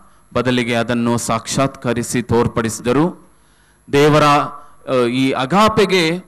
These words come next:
ಒಂದು ಉತ್ತಮವಾದ ಉದಾಹರಣೆ, ಈ ಅಗಾಪೆಯ ಪ್ರೀತಿಗೆ ಒಂದು ಉತ್ತಮವಾದ ಉದಾಹರಣೆ ಯಾವುದಿರ್ಬೋದು ಹೇಳಿ? ಯಾವ ಒಂದು ಉದಾಹರಣೆಯನ್ನು ಕೊಡ್ಬೋದು? ರೋಮಿಯೋ ಜೂಲಿಯಟ್, ಆ, ರೋಮಿಯೋ ಜೂಲಿಯಟ್,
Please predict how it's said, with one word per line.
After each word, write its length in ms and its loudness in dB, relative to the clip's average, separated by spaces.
ಒಂದು 240 0
ಉತ್ತಮವಾದ 680 2
ಉದಾಹರಣೆ, 680 2
ಈ 100 0
ಅಗಾಪೆಯ 560 2
ಪ್ರೀತಿಗೆ 580 0
ಒಂದು 280 2
ಉತ್ತಮವಾದ 560 2
ಉದಾಹರಣೆ 520 2
ಯಾವುದಿರ್ಬೋದು 680 2
ಹೇಳಿ? 300 0
ಯಾವ 220 2
ಒಂದು 320 0
ಉದಾಹರಣೆಯನ್ನು 480 0
ಕೊಡ್ಬೋದು? 500 -2
ರೋಮಿಯೋ 540 4
ಜೂಲಿಯಟ್, 580 2
ಆ, 100 -2
ರೋಮಿಯೋ 340 2
ಜೂಲಿಯಟ್, 480 -2